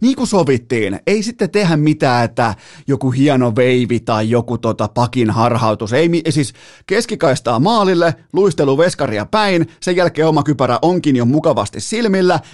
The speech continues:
ja ei muuta kuin melonta käyntiin ja kiekko onkin yhtäkkiä maalissa. Kypärä pois silmiltä ja tuuletukset, joten tota, mä olin aika iloinen, kun mä näin, että Arsi, Arsi vihdoin onnistui, koska se on kuitenkin pelannut ihan ok. Ö, mutta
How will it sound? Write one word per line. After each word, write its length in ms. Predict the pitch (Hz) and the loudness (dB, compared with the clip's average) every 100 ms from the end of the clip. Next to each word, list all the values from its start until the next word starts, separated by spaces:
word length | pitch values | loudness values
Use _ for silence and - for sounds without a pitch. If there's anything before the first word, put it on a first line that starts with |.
| - | -2
ja 120 | 175 | 2
ei 140 | 170 | 2
muuta 320 | 156 151 147 | 2 2 0
kuin 180 | 127 135 | -2 0
melonta 440 | 147 156 139 123 120 | 2 2 2 0 -2
käyntiin 640 | 131 123 120 120 113 107 - - | 0 2 0 0 0 -2 -8 -10
ja 80 | |
kiekko 340 | - 143 120 - | -2 0 0 0
onkin 220 | 113 120 | 0 2
yhtäkkiä 440 | 123 120 - 120 | 0 -2 -4 0
maalissa. 420 | 113 120 113 107 - 208 226 | 2 2 2 0 -4 -6 -2
Kypärä 200 | 190 165 | 0 0
pois 300 | 175 165 - | 2 0 0
silmiltä 380 | 160 143 123 | 0 0 0
ja 120 | 123 117 | 0 0
tuuletukset, 680 | 139 127 113 110 104 107 | 0 2 0 -2 -4 -6
joten 260 | 107 101 107 | -6 -4 -4
tota, 420 | 101 - 107 98 - - - - - | -6 -2 0 0 -4 -16 -20 -20 -4
mä 120 | 143 | 0
olin 140 | 147 143 | 2 2
aika 180 | 127 | 2
iloinen, 340 | 127 127 120 107 | 2 2 2 2
kun 80 | 110 | 0
mä 100 | 107 | 0
näin, 200 | 110 107 | 0 0
että 220 | - 110 | 0 0
Arsi, 340 | 113 107 131 - 135 | 0 -2 -6 -6 -2
Arsi 260 | 160 151 | 0 0
vihdoin 340 | 143 135 135 127 | 0 2 2 2
onnistui, 380 | 127 120 117 | 2 0 -2
koska 220 | 123 117 139 | -4 -4 -2
se 80 | |
on 80 | 175 | -2
kuitenkin 300 | 240 214 220 | -2 -2 -2
pelannut 340 | 190 202 160 170 | 0 0 0 0
ihan 220 | 156 139 | 0 0
ok. 380 | 160 180 139 - | 2 2 2 2
Ö, 960 | 127 120 104 - - - - 147 135 | 2 2 0 -6 -20 -20 -20 -4 -2
mutta 340 | 135 156 156 | 0 0 2